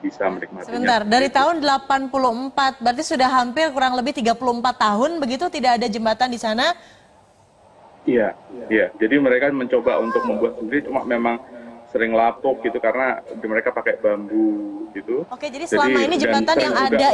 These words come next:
Speaker 2: itu dibangun swadaya oleh warga di sana karena memang tadi, mm, sangat vital begitu aksesnya untuk menyambungkan beberapa kawasan dan ber-, untuk beraktivitas mereka juga. Dalam rentang waktu tiga puluh empat tahun, Pemprov di sana pun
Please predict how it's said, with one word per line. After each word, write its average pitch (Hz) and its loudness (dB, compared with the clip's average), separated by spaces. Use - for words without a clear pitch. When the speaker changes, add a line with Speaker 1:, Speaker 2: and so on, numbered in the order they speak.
Speaker 2:
itu 349 0
dibangun 262 4
swadaya 254 4
oleh 262 2
warga 247 2
di 240 0
sana 240 2
karena 240 2
memang 285 0
tadi, 269 2
mm, 247 -4
sangat 254 -2
vital 269 2
begitu 247 0
aksesnya 254 2
untuk 269 -2
menyambungkan 240 0
beberapa 226 2
kawasan 240 2
dan 254 2
ber-, 233 -2
untuk 226 -4
beraktivitas 240 -2
mereka 233 -2
juga. 220 0
Dalam 240 2
rentang 269 -2
waktu 247 -4
tiga 226 -2
puluh 240 -4
empat 226 0
tahun, 311 0
Pemprov 320 2
di 262 -2
sana 262 -2
pun 359 -6